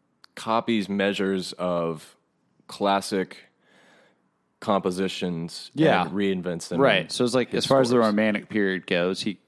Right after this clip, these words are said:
Speaker 2: you know, like, if people don't know these people, like, look them up. It's, you're gonna understand why this all goes together. But, like, Tchaikovsky, uh, Swan Lake,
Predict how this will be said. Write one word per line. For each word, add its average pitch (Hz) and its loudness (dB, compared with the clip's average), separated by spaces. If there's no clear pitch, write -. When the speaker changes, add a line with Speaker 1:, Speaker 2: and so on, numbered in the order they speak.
Speaker 2:
you 135 2
know, 95 2
like, 92 0
if - -10
people 110 2
don't 95 0
know 95 4
these 92 0
people, 95 -2
like, 95 0
look 120 2
them 120 2
up. 104 2
It's, - -8
you're 123 2
gonna 120 4
understand 104 0
why 98 4
this 98 -4
all 110 2
goes 95 2
together. 127 2
But, 113 0
like, 104 0
Tchaikovsky, 113 2
uh, 104 4
Swan 117 2
Lake, 110 2